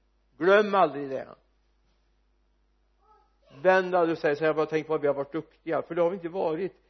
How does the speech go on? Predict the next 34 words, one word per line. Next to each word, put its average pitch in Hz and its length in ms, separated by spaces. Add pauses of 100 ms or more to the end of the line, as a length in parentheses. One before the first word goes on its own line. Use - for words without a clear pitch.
Vi 170 120
har 160 80
bara 180 180
tagit 156 340
hand 185 380
om 175 120
det 151 340 (200)
Gud 165 440 (240)
födde 156 480
genom 127 420
dem. 113 320 (1040)
Vi 190 80
har 185 60
fått 165 160
nåden. 160 520 (1500)
Det 160 100
var 175 120
inga 156 260
sådär 139 460 (2250)
svar 135 400
de 131 140
ville 143 220
ha, 143 280
varken 135 360
från 139 200
den 147 140
ena 127 240
eller 175 160
andra 131 240
tidningen, 120 420
så 135 140
det 135 120
blev 135 280
ingenting. 107 420